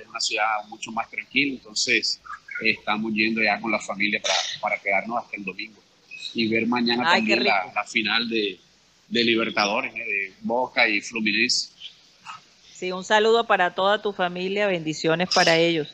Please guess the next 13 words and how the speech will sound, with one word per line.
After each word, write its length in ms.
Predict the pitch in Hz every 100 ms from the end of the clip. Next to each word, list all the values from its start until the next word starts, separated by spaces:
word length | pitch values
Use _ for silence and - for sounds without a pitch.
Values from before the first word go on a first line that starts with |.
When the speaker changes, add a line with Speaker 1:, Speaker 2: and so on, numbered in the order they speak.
| - _ - - _ -
Speaker 2:
Precisamente, 1000 | 190 196 202 226 226 226 220 233 226 214
Speaker 1:
Bueno. 280 | 185 160 -
Speaker 2:
eh, 380 | 180 175 170 160
nos 140 | 175
preguntábamos, 880 | - 180 175 175 185 208 233 190 147
¿cómo 240 | - 185 226
está 180 | 240 247
el 80 |
ambiente? 420 | 269 220 247 285 240
Porque 260 | 185 -
acá 240 | 175 180 196
las 140 | 262
noticias 680 | 269 240 240 233 269 254